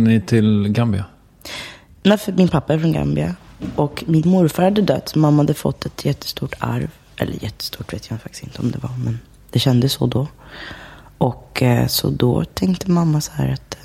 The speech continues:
Speaker 2: nu gör vi något konstigt.
Speaker 1: Vad hade din morfar gjort för att tjäna ihop pengar?
Speaker 2: Gud, vilken bra fråga. Han hade ett galleri i Halmstad.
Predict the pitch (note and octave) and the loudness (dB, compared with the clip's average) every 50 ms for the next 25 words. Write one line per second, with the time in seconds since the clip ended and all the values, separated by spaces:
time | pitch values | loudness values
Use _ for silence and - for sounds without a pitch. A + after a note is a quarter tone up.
0 | - C3 B2 B2+ D3+ D#3 D3+ D#3 D#3 D3 C#3+ C3+ - - - - - - - - | -4 -2 0 0 0 -2 -4 -2 -2 -2 -2 -2 -4 -8 -18 -18 -14 -12 -10 -6
1 | F3+ C#3+ A#2+ - - - - C#3 - - - - - - - - - - - - | -6 -6 -6 -6 -10 -12 -14 -16 -16 -16 -20 -20 -20 -20 -20 -20 -20 -20 -20 -10
2 | - - C3+ C3+ C3 C3 C3+ C3 B2+ B2+ B2 A#2 A2+ - C3+ C3+ B2+ A#2+ - D3+ | 0 2 2 4 4 4 4 6 6 6 6 4 4 4 4 4 4 4 4 4
3 | B2+ G2+ F#2 - - - G2+ F#2+ F2+ F#2 F2+ F#2 F#2 - - G2+ F#2+ F#2 F#2 F#2 | 4 4 2 0 0 2 4 4 4 4 2 0 -2 0 0 2 2 2 2 0
4 | F2+ - - F#2 F2+ F2+ F2 - - - - - - - - - - - - - | 0 0 0 0 2 2 0 -2 -6 -14 -14 -14 -14 -14 -16 -18 -20 -20 -20 -20
5 | - - - - D#3+ - - - - E3 D#3 - A1 A1 - - - - - - | -12 -4 0 2 2 2 2 0 0 0 0 2 0 0 -2 -2 -2 -2 0 0
6 | - D#3 - - - - - - - - - F3 F#3+ F#3 F3 F3+ F3 - - F3+ | 0 -4 -4 -6 -6 -6 -10 -14 -12 -4 0 2 4 6 6 4 4 2 0 -2
7 | - - - G3 F#3+ G3 G#3 G3 E3+ D3+ D#3 E3 F#3 G3 F3+ E3 D3 C#3+ D3+ D3+ | -4 -4 -2 0 2 4 4 4 4 4 4 4 4 4 4 4 4 2 0 0
8 | - - - - E3 F3 | -2 -6 -6 -4 -6 -6